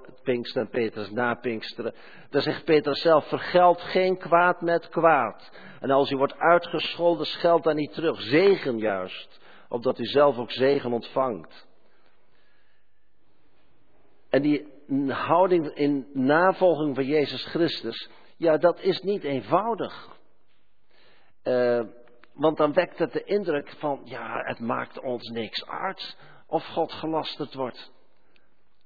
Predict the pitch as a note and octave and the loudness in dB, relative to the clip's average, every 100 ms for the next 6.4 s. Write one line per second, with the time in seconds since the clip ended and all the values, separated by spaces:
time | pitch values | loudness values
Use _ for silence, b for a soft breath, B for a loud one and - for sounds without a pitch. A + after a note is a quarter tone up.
0 | - - - B2+ C3 - C#3+ - - C#3 | -20 -20 -8 -4 -4 -2 -2 -2 -2 -2
1 | B2 B2 - C3 A#2 A2+ A#2+ A2+ G#2+ G2 | -2 -4 -6 -6 -6 -6 -6 -8 -6 -6
2 | - D3+ F3+ - - F3+ B2+ A2 G#2 G#2+ | -4 0 -2 -2 -4 -2 0 -2 -2 -6
3 | G#2 A#2 D#3 D#3 - A2 G#2+ A2+ G2+ G2+ | -8 -6 -4 -4 -6 -10 -8 -8 -8 -8
4 | - E3+ F#3 - G#3 F3+ C#3+ A#2+ - G2+ | -10 -4 -4 -2 -2 -2 -2 -4 -8 -14
5 | b b b - C#3 C3 A#2+ F3 - - | b b b -10 -6 -4 0 0 0 -4
6 | F3+ D#3+ A#2+ | -2 -2 -4